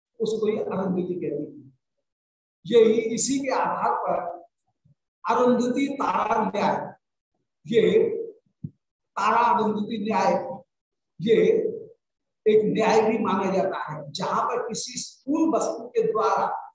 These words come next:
धीरे धीरे सूक्ष्म वस्तु का बोध कराया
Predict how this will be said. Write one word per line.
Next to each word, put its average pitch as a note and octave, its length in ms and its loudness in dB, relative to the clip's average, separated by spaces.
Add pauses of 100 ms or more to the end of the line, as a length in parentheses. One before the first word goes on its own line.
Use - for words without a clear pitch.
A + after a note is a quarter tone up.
(180)
धीरे B3+ 380 2
धीरे - 720 0
सूक्ष्म - 680 -2
वस्तु - 280 -4
का A3+ 140 -4 (100)
बोध G#3 300 0
कराया F#3 320 0